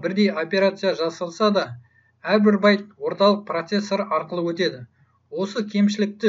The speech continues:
жою үшін параллельдік деп, параллельдік деп аталатын архитек-, архитектура ұсынылады. Олар су-, суперкомпьютерлерде қолданылады. Сандық сигналдың, сандық сигналдық процессорлар.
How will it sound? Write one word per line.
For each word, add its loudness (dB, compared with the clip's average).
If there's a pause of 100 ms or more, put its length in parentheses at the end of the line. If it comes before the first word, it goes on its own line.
жою 4
үшін 0 (340)
параллельдік 0
деп, 0 (680)
параллельдік 2
деп -2
аталатын 2
архитек-, -8 (100)
архитектура -2
ұсынылады. 0 (460)
Олар 2
су-, -2 (160)
суперкомпьютерлерде -2
қолданылады. -2 (1300)
Сандық 4
сигналдың, 0 (720)
сандық 2
сигналдық -2
процессорлар. -2